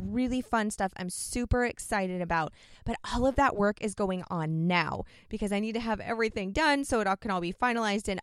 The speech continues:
up before launch day. So it is even busier for me right now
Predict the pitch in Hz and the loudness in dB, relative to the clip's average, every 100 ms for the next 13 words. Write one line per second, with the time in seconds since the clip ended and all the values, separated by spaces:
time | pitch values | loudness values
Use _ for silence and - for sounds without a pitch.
0 | - 247 - 208 - 226 214 202 196 185 | 0 0 2 0 0 2 4 6 4 2
1 | 214 220 240 - 151 - - - - - | -2 -2 0 -2 -4 -6 -20 -20 -6 6
2 | 285 - 349 359 247 - _ 262 262 262 | 6 8 4 2 0 -6 _ -2 2 2
3 | 214 - _ 277 285 277 254 240 - 214 | 2 -4 _ 4 4 2 2 2 2 2
4 | 208 196 180 - 233 262 294 208 170 | 4 2 -2 2 2 2 4 6 6